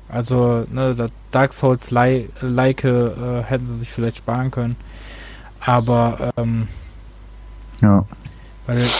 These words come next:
Speaker 1: ich das langsam mit Spielen irgendwie nicht mehr sehen kann. Aber, ähm, so finde ich's wirklich, äh, hat echt Spaß gemacht und das hab ich ja auch in zwei Tagen irgendwie durchgezockt. Das war ja echt cool.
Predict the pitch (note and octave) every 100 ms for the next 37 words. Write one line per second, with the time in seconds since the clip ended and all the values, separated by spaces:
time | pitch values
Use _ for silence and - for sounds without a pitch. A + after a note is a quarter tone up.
0 | - - C3 A#2 B2+ - B2 A#2 A#2 -
1 | C3 B2 A#2+ A#2+ A#2 A#2 A#2 - A#2 A2
2 | B2+ B2+ B2+ A#2+ A#2 - - - - -
3 | - - - - - - - - - -
4 | - - B2+ B2 B2+ B2 A#2+ B2 - A#2+
5 | A#2 A2+ A2 - - - - - D#3+ E3+
6 | - C#3 B2+ - B2 - A#2+ A2 - A#2+
7 | A2+ A2 G#2+ - - - B2+ B2+ A#2+ B2+
8 | A#2+ - B2 B2 - A2 A2+ A2+ - A2+
9 | A2+ - - B2 A#2+ C3 A#2+ C3 A#2+ B2
10 | A#2+ A#2 A2+ A2+ - - A#2 B2+ A#2 A#2+
11 | A2+ A2 A#2+ B2 - - A#2 A2+ - -
12 | - - - - - - - - - -
13 | B2 A2+ A2 - - A2+ A2